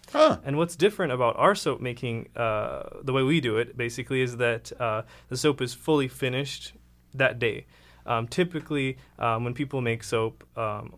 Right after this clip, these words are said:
Speaker 2: on a smaller scale, uh, they have to cure the soap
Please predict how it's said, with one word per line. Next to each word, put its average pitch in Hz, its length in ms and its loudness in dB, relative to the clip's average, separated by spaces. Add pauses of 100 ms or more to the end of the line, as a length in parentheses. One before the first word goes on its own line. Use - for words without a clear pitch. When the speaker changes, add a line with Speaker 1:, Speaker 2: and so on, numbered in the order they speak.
Speaker 2:
on 123 120 -2
a 113 40 -4
smaller 113 300 -4
scale, 113 420 -2 (360)
uh, 110 260 0
they 120 80 -2
have 123 180 -4
to 113 80 -8
cure 131 400 -2
the 147 120 -2
soap 156 400 -2